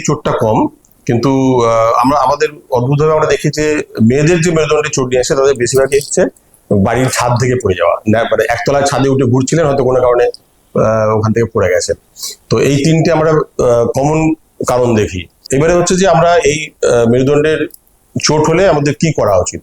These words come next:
প্রথমত হচ্ছে যে মেরুদণ্ডে চোট হলে সেই জায়গায় তীব্র ব্যথা হবে, কারণ হাড় ভাঙলে তো তার ব্যথা একটা অন্যরকম হবেই। বিশেষ করে যে, যে সমস্ত জায়গাতে,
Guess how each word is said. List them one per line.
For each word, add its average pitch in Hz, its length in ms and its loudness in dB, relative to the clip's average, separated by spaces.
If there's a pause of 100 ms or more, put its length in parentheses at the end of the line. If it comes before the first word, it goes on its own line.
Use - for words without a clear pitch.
প্রথমত 147 340 0
হচ্ছে 151 240 0
যে 156 260 0 (220)
মেরুদণ্ডে 147 400 2
চোট 143 220 -2
হলে 143 340 2 (180)
সেই 127 180 -2
জায়গায় 131 240 0
তীব্র 123 320 0
ব্যথা 117 220 0
হবে, 117 200 2
কারণ 117 220 0
হাড় 110 200 -2
ভাঙলে 117 300 0
তো 117 160 -2
তার 113 180 -2
ব্যথা 110 440 0 (240)
একটা 113 180 -2
অন্যরকম 117 480 0
হবেই। 104 220 2 (460)
বিশেষ 123 260 0
করে 127 180 2
যে, 127 140 0
যে 117 100 2
সমস্ত 127 300 -2
জায়গাতে, 120 540 0